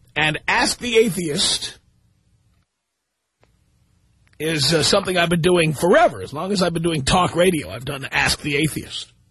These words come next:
Because I, in case you don't know this, I am your resident atheist. Many of you may think you've never met an atheist before, but just like gay people, a lot of atheists are in the closet.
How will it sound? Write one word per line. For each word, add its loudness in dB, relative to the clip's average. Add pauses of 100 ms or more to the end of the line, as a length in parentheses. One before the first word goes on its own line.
(1160)
Because 0
I, 4
in -2
case -6
you -6
don't 4
know -2
this, -2 (580)
I 2
am -2
your 0
resident 0
atheist. -2 (1800)
Many 4
of 0
you 0
may 4
think 4
you've 2
never 4
met 2
an 2
atheist 2
before, -4 (1300)
but -4
just 2
like 4
gay 2
people, 0
a 2
lot 2
of 0 (100)
atheists 0
are 6
in 4
the 2
closet. 2